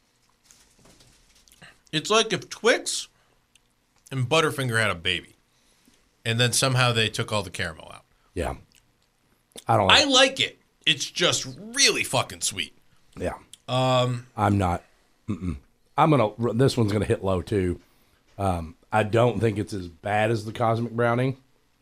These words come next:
Speaker 2: but it's not far off. Five point six.
Speaker 1: Five point six.
Speaker 2: Yeah, I don't like it.
Speaker 1: I'm giving it.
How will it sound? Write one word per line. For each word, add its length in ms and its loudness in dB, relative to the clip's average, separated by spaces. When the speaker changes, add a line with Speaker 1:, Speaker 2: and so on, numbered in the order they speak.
Speaker 2:
but 100 0
it's 100 2
not 220 6
far 200 6
off. 280 0
Five 280 -4
point 180 -10
six. 360 -20
Speaker 1:
Five 340 -6
point 280 -6
six. 500 -8
Speaker 2:
Yeah, 100 -10
I 60 -4
don't 100 0
like 120 -12
it. 60 -20
Speaker 1:
I'm 180 -4
giving 340 0
it. 260 0